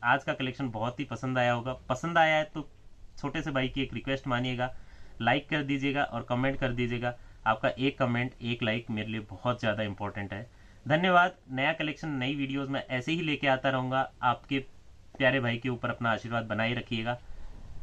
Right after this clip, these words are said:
अपना ख्याल रखिएगा, अपने परिवार वालों के साथ खुश रहिएगा, स्वस्थ रहिएगा।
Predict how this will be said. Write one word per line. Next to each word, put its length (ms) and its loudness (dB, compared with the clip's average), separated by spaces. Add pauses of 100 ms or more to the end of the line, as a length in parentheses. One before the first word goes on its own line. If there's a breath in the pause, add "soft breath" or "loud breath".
(800)
अपना 240 4
ख्याल 280 4
रखिएगा, 420 0
अपने 280 -2
परिवार 320 2
वालों 200 0
के 120 -2
साथ 280 -4
खुश 220 -6
रहिएगा, 380 0
स्वस्थ 340 -4
रहिएगा। 420 6